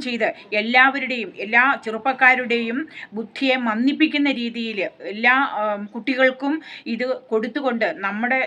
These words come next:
സമൂഹത്തിലേക്ക്, കേരളത്തിലേക്ക് ഈ മയക്കുമരുന്ന് മാഫിയ എത്തിയിരിക്കുകയാണ്.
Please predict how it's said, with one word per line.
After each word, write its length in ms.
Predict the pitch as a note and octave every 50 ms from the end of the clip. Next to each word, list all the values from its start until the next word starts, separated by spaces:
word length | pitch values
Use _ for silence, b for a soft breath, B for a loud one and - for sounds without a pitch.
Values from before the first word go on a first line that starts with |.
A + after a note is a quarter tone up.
| - - -
സമൂഹത്തിലേക്ക്, 760 | G3+ F#3+ G3+ A3 A3+ A3+ A#3 A#3 A#3+ A#3 A#3+ A#3+ A#3+ B3+ B3 B3 G3+
കേരളത്തിലേക്ക് 800 | F#3+ G3 G#3 G#3 A3 A#3 B3 A#3+ B3+ A#3+ A#3+ B3+ B3 B3+ - - - G#3+ A3+ A#3+
ഈ 40 | B3+ C#4+ B B B B B B - E3+ F#3+ A3
മയക്കുമരുന്ന് 640 | A3 A#3 B3 A#3+ C4 C4 C4+ C#4 C#4 C4+ C4+ C4+ A#3+ A3
മാഫിയ 480 | G3+ G3 G#3+ A#3+ A#3 - C#4+ D4+ C#4+ -
എത്തിയിരിക്കുകയാണ്. 640 | - C4 C4 B3+ B3 A3 C4 C4+ C4 A#3 F#3